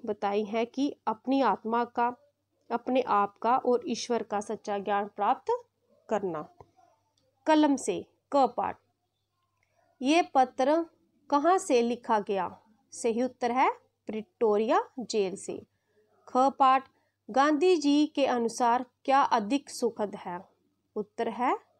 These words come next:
गरीबी। ग पाठ, गांधी जी ने अपने पुत्र को किन दो विषयों पर पूरा ध्यान देने के लिए कहा है? इसका सही उत्तर है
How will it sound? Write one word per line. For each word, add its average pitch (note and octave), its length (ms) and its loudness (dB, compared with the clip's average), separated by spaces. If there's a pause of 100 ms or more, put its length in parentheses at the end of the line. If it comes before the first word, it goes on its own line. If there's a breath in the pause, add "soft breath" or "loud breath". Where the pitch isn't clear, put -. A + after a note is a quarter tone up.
(640)
गरीबी। G3+ 600 -4 (920)
ग G3+ 100 -4
पाठ, C4+ 600 2
गांधी C4+ 500 2
जी C4 280 -2
ने B3 180 2
अपने C4 340 0
पुत्र C4 520 -4
को A#3 240 0
किन D#4 600 0
दो A#3+ 280 4
विषयों C4 680 -2 (200)
पर A3 180 0
पूरा A#3+ 500 2
ध्यान G#3+ 460 -2
देने G3+ 340 0
के G3+ 200 -2
लिए A3 340 -4 (260)
कहा G3 240 -4
है? F3 240 -12 (560)
इसका D4+ 360 0
सही A#3+ 260 0
उत्तर G#3+ 280 -4
है A#3 320 -2